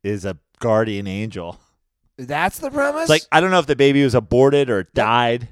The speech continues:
Speaker 2: that
Speaker 1: Yeah.
Speaker 2: doesn't sound too uplifting.
Speaker 1: And the, uh, the guardian angel that is an abor-, maybe aborted baby is also, like, a flaming gay Puerto Rican guy. <laughs> He's like, "I'm your guardian angel, but I'm also an angel because I died as a baby, because they aborted me."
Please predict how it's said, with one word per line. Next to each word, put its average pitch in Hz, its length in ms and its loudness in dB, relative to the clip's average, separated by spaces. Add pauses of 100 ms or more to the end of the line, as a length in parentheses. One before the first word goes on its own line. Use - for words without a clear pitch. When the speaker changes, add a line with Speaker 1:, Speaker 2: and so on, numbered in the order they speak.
Speaker 2:
that 208 100 -4
Speaker 1:
Yeah. 135 100 2
Speaker 2:
doesn't 226 140 -4
sound 202 260 -2
too 185 220 0
uplifting. 131 600 -4
Speaker 1:
And 160 380 -2
the, 135 180 0
uh, 135 200 0
the 131 120 -6
guardian 156 440 0
angel 143 300 -6
that 127 140 -2
is 139 200 0
an 127 100 -6
abor-, 123 360 -4
maybe 131 360 -2
aborted 123 500 -2
baby 117 300 -4
is 104 140 -14
also, 110 260 -12
like, 110 160 -10
a 95 80 -12
flaming 101 680 -12
gay 98 220 -10
Puerto 95 260 -10
Rican 101 320 -14
guy. 107 360 -14
<laughs> - 40 -20 (920)
He's 120 140 -12
like, 113 240 -4
"I'm 139 200 -6
your 208 140 2
guardian 185 440 2
angel, 175 520 2
but 151 140 -2
I'm 120 160 0
also 131 720 2
an 131 160 -4
angel 135 460 -4
because 107 340 -8
I 123 140 -4
died 107 240 -6
as 127 140 -8
a 165 80 -6
baby, 123 1000 -8
because 107 320 -10
they 120 180 -8
aborted 117 440 -4
me." 104 340 -12